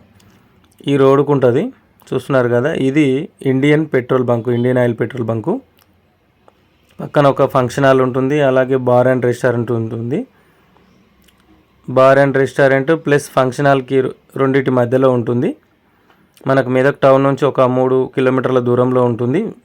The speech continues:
ఒక బస్ స్టాప్ నుంచి, మెదక్ టౌన్ బస్ స్టాప్ నుంచి. ఇందులో రెండు బుడ్లు ఉన్నాయన్నమాట, ఆ, ట్యాంకులు. పెట్రోల్ ట్యాంకు బుడ్డి ఒకటి, అక్కడ ఒక బుడ్డి ఉంది. దా-, ఆ, రెండిటికి రెండు గన్నులు ఉంటాయి. ఆ,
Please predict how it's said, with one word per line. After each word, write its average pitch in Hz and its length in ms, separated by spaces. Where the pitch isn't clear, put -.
ఒక 123 120
బస్ 120 200
స్టాప్ 123 220
నుంచి, 117 240
మెదక్ 117 280
టౌన్ 117 240
బస్ 113 140
స్టాప్ 120 220
నుంచి. 113 240
ఇందులో 147 360
రెండు 139 220
బుడ్లు 131 320
ఉన్నాయన్నమాట, 123 480
ఆ, 127 520
ట్యాంకులు. 123 560
పెట్రోల్ 135 340
ట్యాంకు 135 560
బుడ్డి 135 260
ఒకటి, 143 440
అక్కడ 143 320
ఒక 131 140
బుడ్డి 127 280
ఉంది. 131 220
దా-, 139 240
ఆ, 131 120
రెండిటికి 147 480
రెండు 139 300
గన్నులు 131 260
ఉంటాయి. 139 340
ఆ, 123 360